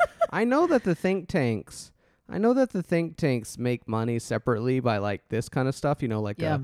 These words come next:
Speaker 2: a, a local city council has decided to commission a study on X, Y, and Z, or a state or whatever. Like, that's a big, uh, that's a big, uh, money source for, you know, sort of the workhorse think tanks like Urban or Rand or whatever.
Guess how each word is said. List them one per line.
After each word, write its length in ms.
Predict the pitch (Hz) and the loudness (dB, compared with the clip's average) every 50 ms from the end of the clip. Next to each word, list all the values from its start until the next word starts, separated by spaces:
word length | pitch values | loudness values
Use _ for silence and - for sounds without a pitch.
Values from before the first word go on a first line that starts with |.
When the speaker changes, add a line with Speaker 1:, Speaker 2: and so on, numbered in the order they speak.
| 156 - _ _ - | -6 -10 _ _ -8
Speaker 2:
a, 60 | - 135 | -2 0
a 0 | |
local 320 | 151 185 196 - 202 175 | 2 2 4 4 4 4
city 260 | - - 180 165 165 | 4 2 0 0 -2
council 420 | - - 165 170 196 190 - 135 113 | -2 -2 -2 -2 -2 0 0 2 2
has 100 | 113 110 | 2 0
decided 420 | - 113 - - 131 139 139 135 - | -2 -4 -2 -2 0 0 0 0 -2
to 40 | 135 | -4
commission 400 | - - 120 139 160 - - 139 | -4 -2 -2 -2 -2 -2 -4 -4
a 60 | 120 | -4
study 320 | - - - 151 170 151 113 | -4 -2 -2 0 0 0 -2
on 120 | 101 104 | -2 -2
X, 220 | 117 120 - - | -4 -4 -4 -4
Y, 220 | - 127 123 127 120 | -2 0 0 0 0
and 160 | 113 113 113 | 0 -2 -2
Z, 240 | 139 156 147 117 104 | -2 -2 0 0 2
or 180 | 110 151 156 | 2 4 4
a 60 | 135 120 | 2 2
state 440 | - - - - 123 123 120 120 | 0 -2 -2 0 0 2 2 2
or 120 | 113 113 113 | 2 2 2
whatever. 280 | 113 117 123 117 120 | 2 2 2 2 2
Like, 200 | 117 123 139 - | 2 0 0 0
that's 180 | - 170 - - | 0 -2 0 -2
a 60 | 143 | -2
big, 400 | 123 123 131 131 131 123 110 117 | -2 0 2 2 2 0 0 -2
uh, 340 | 120 113 110 110 104 101 104 - _ _ - - - - - - - _ _ _ _ | -2 -2 -2 -2 -2 -4 -6 -8 _ _ -20 -20 -20 -20 -20 -20 -20 _ _ _ _
that's 220 | - - 156 - - | -4 -4 -2 0 0
a 80 | 143 | 0
big, 440 | 123 113 131 127 127 127 120 110 104 | 2 2 2 4 4 4 2 0 -2
uh, 200 | 117 110 107 104 | -4 -4 -2 -2
money 280 | 107 110 117 123 135 135 | -2 -2 -2 0 -2 -2
source 400 | - - - 135 135 131 127 - | -2 0 2 2 2 2 2 -2
for, 360 | - - 123 107 107 101 110 | -6 -6 -4 -2 -2 -2 -4
you 180 | - 208 240 202 | -4 -2 0 2
know, 300 | 143 120 120 117 117 117 | 2 4 4 4 2 0
sort 260 | - - 202 175 135 | 0 0 0 2 2
of 120 | 127 107 | 2 2
the 100 | - 113 | 0 0
workhorse 720 | 104 101 107 113 117 - - - 135 131 127 123 127 - - | 2 2 2 2 0 0 -2 0 2 2 2 2 0 -4 -8
think 320 | - - 131 127 127 98 | -6 -4 -4 -4 -4 -4
tanks 340 | - - 135 127 123 127 - | -4 -2 -2 -2 -2 -4 -4
like 200 | - 101 104 - | -4 -6 -4 -4
Urban 520 | 64 90 107 110 110 104 110 107 104 104 104 | -4 -2 -2 -2 -2 -2 -2 -2 -2 -2 -2
or 160 | 101 98 98 | -2 -2 -2
Rand 600 | 90 98 104 101 104 104 101 101 101 101 101 98 | -2 -2 -2 -2 -4 -4 -4 -4 -4 -4 -4 -4
or 100 | 90 90 | -4 -4
whatever. 520 | 87 92 98 98 98 92 107 110 123 - | -4 -4 -4 -6 -6 -6 -6 -6 -6 -8